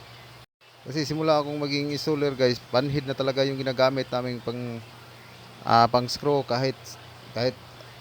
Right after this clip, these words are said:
sa framing, sa ganito, sa P V C, sa W P C, lahat panhid yung ginagamit namin kasi madali lang siya ikabit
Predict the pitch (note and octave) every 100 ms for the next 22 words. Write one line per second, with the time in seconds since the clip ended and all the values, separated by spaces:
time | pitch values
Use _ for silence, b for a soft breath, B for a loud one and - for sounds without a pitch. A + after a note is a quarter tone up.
0 | - - C3+ A#2+ A#2 - D#3 D#3 C#3 C#3
1 | B2+ - - - - - - - - -
2 | A#2 B2+ C#3 C3+ C3+ B2 B2+ B2+ C#3 -
3 | C3+ B2+ B2+ A#2+ A#2 B2 B2+ C3+ - B2
4 | A#2+ B2+ B2+ - C3+ C#3 C#3+ C3 B2+ B2+
5 | B2 B2 B2+ - A#2 A2+ G#2 A2+ A#2+ A2+
6 | G#2+ A2+ C3+ E3 D#3 D3 C3+ - D3 B2+
7 | B2 A2+ B2+